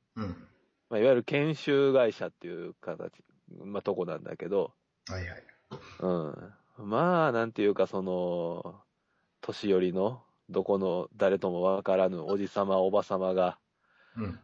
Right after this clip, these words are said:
Speaker 2: 前に立って偉そうに喋るわけですよ。で、それがね、どうもこう、企画してる側としては気に入らなくて。
Speaker 1: ああ、そうだったんや。ね。
Speaker 2: うん、そう、じゅ-、そこに来てくれてる人たちが、果たしてその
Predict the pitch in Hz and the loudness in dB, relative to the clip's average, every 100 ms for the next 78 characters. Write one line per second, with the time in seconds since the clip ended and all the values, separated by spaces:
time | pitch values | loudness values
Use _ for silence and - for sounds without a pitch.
0 | - 92 95 95 90 92 87 - 87 95 | -6 0 2 0 -2 -2 -4 0 2 4
1 | 107 - 101 92 90 85 _ _ _ _ | 2 0 -6 -6 -8 -12 _ _ _ _
2 | - 113 113 110 113 113 95 - 92 87 | -4 2 4 6 4 4 0 -2 -4 -6
3 | - _ - _ - - - - 120 165 | -10 _ -20 _ -20 -20 -16 -4 0 4
4 | 190 180 170 156 143 120 107 101 120 170 | 4 4 2 2 2 2 0 0 2 4
5 | 190 175 147 127 123 120 113 - 135 131 | 4 2 0 4 6 6 2 -2 -2 -2
6 | 139 135 147 143 143 147 139 117 - 107 | -4 0 2 4 4 4 2 -2 -4 -4
7 | 101 - 120 117 113 107 107 - - 92 | -4 -6 -6 0 2 4 0 -2 -2 0
8 | 85 90 - _ _ 101 104 98 98 127 | -2 -8 -18 _ _ -10 -8 -6 -8 -8
9 | 104 98 - 98 - - - 110 110 - | -6 -6 -8 -16 -18 -18 -10 -8 -10 -14
10 | _ 98 98 92 90 87 92 90 90 104 | _ -6 -4 -4 -6 -10 -8 -8 -4 -2
11 | 98 - - - - 123 143 - 160 151 | -2 -4 -16 -14 -2 2 2 2 0 4
12 | 165 160 165 165 175 180 151 110 107 123 | 2 4 2 0 -2 0 0 0 2 4
13 | 117 107 107 127 156 127 131 131 143 143 | 4 2 -2 -4 -4 -8 -6 -2 2 0